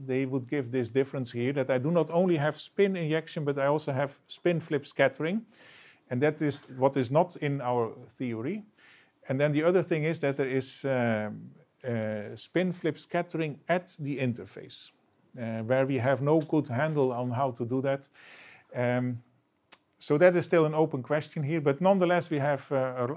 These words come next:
a, a, a rather large, uh, uh, uh, s-, spin injection, uh, efficiency. Now what I, I will do is that, uh, I will go to the conclusions, the time is over. So,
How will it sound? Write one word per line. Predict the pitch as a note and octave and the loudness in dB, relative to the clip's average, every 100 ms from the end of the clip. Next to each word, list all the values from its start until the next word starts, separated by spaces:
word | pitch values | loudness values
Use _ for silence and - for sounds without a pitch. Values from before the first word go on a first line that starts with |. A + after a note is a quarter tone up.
| - | -6
a, | B2 | -6
a, | B2 B2 | -4 -2
a | B2 A#2+ A#2 A#2 | -2 -2 -4 2
rather | C#3+ D3 C#3 | 4 6 4
large, | C3+ D#3 D#3 - - | 6 6 4 0 -4
uh, | B2+ A#2 - - - _ - | -2 -2 -6 -20 -20 _ -6
uh, | A#2 A2+ A2+ C3 C#3 - C#3+ | -4 -4 -6 -10 -18 -14 -6
uh, | A#2+ A2+ A2+ A2+ | -2 -2 -2 -8
s-, | - - _ - | -14 -18 _ -16
spin | - - F3 | -4 0 0
injection, | D#3 C#3+ C#3+ D3+ - C#3+ C3 C3 | 0 2 2 0 -2 -2 -2 -2
uh, | B2 A#2+ B2+ | -2 -2 -6
efficiency. | A#2 A2+ - A#2 A#2+ A#2 _ - - - - _ - | -8 -8 -10 -12 -12 -14 _ -20 -20 -20 -20 _ -8
Now | C3 C#3+ F#3+ F#3+ D3+ | 0 2 4 2 4
what | D3+ | 4
I, | D3+ D3 C#3 C3+ _ _ - | 4 2 0 -4 _ _ -4
I | C#3 | 2
will | C#3 | 4
do | C3+ E3+ | 6 4
is | F3 | 4
that, | D3 C3+ - | 0 -4 -4
uh, | B2 A#2 A2+ F#2+ - _ _ _ _ _ _ _ _ - _ A2 | -2 0 0 -4 -14 _ _ _ _ _ _ _ _ -20 _ -12
I | |
will | A#2 | -10
go | A#2 C3 | -6 -4
to | B2 | -4
the | A2+ | -6
conclusions, | A2+ A2+ B2 C3 C#3 C3 | -6 -8 -6 -8 -8 -10
the | A#2+ | -10
time | - A#2+ A#2+ | -10 -8 -8
is | G#2+ | -8
over. | A#2 A#2+ C3+ | -8 -6 -8
So, | A#2+ C3+ C3 B2 | -2 2 2 0